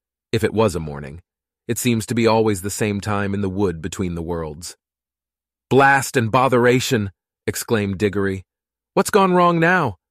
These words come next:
We've put our yellow rings on all right." He said yellow for the outward journey.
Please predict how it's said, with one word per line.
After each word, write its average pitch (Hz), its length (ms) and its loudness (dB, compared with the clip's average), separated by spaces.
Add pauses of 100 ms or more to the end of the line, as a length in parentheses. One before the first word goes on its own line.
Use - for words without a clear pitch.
(220)
We've 135 140 2
put 196 140 4
our 160 120 6
yellow 147 300 4
rings 151 320 0
on 117 160 2
all 113 180 2
right." 117 300 2 (500)
He 139 100 -2
said 135 240 2
yellow 131 360 4
for 107 160 -2
the 113 160 2
outward 107 360 0
journey. 101 440 -4